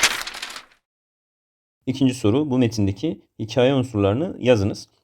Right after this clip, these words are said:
Metne bakalım. Ordumuz muzaffer olarak İzmir'e doğru yürüyüşüne devam ederken biz de orduyu çok yakından takip ediyorduk. Nif kasabası yakınlarında bir köyün önünden geçerken köylüler de yolun kenarına çıkmışlar,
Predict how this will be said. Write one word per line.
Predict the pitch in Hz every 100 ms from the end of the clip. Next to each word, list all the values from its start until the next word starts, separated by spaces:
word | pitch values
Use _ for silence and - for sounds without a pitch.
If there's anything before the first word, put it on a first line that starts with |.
| -
Metne | 143 170 180
bakalım. | 156 151 117 - -
Ordumuz | - 127 156 175 202
muzaffer | 120 131 139 -
olarak | 170 104 98 104
İzmir'e | 143 139 110
doğru | 98 98
yürüyüşüne | 98 110 110 117 123
devam | 113 117 117
ederken | 127 135 95 120 - -
biz | 131 151
de |
orduyu | 104 110 110 123
çok | - 165
yakından | 117 117 117 151
takip | 113 110 110
ediyorduk. | 95 92 82 107 - _ _ _ -
Nif | 151
kasabası | - 202 160 123 -
yakınlarında | 98 104 98 92 92
bir | 104 113
köyün | 113 123
önünden | 113 107 120
geçerken | 120 95 90 82 92
köylüler | - 110 113 151 131
de |
yolun | 113 113 143
kenarına | 127 113 113 127
çıkmışlar, | - - - 147